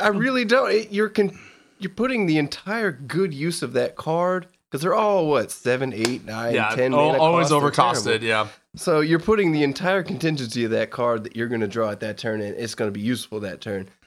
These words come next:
Speaker 1: So what if you draw it first hand, second hand, third? Like, you're just, you're
Speaker 2: Yeah.
Speaker 1: wasting your time with Miracle. Also, I, I find a trust issue with Miracle because people have to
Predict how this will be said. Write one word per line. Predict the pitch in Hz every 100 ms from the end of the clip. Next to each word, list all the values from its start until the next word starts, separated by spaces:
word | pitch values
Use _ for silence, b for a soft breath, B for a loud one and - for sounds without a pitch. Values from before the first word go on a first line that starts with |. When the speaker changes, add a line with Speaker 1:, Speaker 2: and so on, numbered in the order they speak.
| _
Speaker 1:
So | 226
what | 247
if | 220
you | 202
draw | 170 185
it | -
first | 147 139
hand, | 131 131 127 123
second | - 131 127
hand, | 117 113 110
third? | 120 120 113
Like, | 131 104 _
you're | 170
just, | 185 160 156 -
you're | 147 147
Speaker 2:
Yeah. | 120
Speaker 1:
wasting | 120 117 139
your | 120
time | 151 170
with | 160
Miracle. | 151 160 160 160 151 151 b b -
Also, | 233 226 175 170 165 - _ _ _ _ _ -
I, | 175 156 - 131
I |
find | - 120 135 110
a |
trust | - 123 120 -
issue | 127 - 143
with | 139 139
Miracle | 147 156 156 185
because | 147 110 110
people | 127 113 117
have | 117 110
to | 98 95